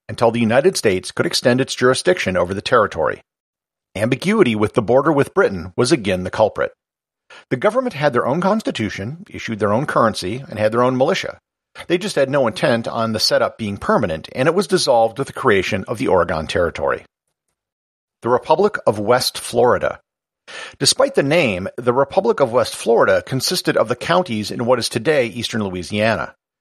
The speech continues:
It was a short-lived entity lasting only from September twenty-third, eighteen ten, to December tenth, eighteen ten. Here, too, confusion over land rights was the origin of the Republic.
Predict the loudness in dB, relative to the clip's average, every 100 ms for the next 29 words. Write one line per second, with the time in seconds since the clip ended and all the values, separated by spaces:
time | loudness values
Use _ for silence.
0 | _ _ 0 2 2 2 0 2 0 2
1 | -2 -2 -6 -8 0 2 2 0 0 0
2 | -2 0 0 0 -6 -4 -2 0 0 0
3 | -2 -2 -2 0 0 -2 -6 -4 -6 -2
4 | 0 2 0 -6 -18 _ -12 -8 -4 -4
5 | -4 -2 -2 -2 -10 -10 -12 -8 -6 -6
6 | -6 -14 _ _ -20 -20 -10 0 0 2
7 | 2 2 -2 -6 -6 -6 0 2 2 2
8 | 2 2 4 2 2 0 0 -6 -4 -4
9 | -4 2 2 2 -2 -6 -6 -6 0 0
10 | 0 -12